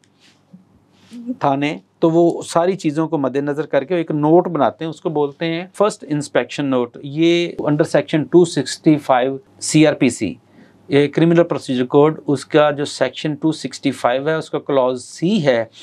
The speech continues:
ये आईओ को एम्पावर करता है कि वो वहाँ पे जाएं और वहाँ पे,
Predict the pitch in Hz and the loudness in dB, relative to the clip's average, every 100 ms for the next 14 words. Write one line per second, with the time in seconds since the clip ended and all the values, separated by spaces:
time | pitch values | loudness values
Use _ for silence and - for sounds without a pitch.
0 | - - - 135 151 151 151 147 143 151 | -20 -20 -6 0 2 2 2 2 2 0
1 | 156 151 151 139 131 170 220 - 123 110 | -2 0 0 0 2 4 4 0 -2 0
2 | 123 120 117 - - - _ 151 147 147 | -2 -2 -6 -8 -20 -20 _ -2 2 2
3 | 147 143 143 127 135 135 143 143 120 123 | 2 2 0 0 0 0 -2 -4 -2 2
4 | 139 185 170 131 131 123 123 135 127 143 | 2 0 0 0 2 0 0 -2 -4 -2
5 | 143 160 | 0 0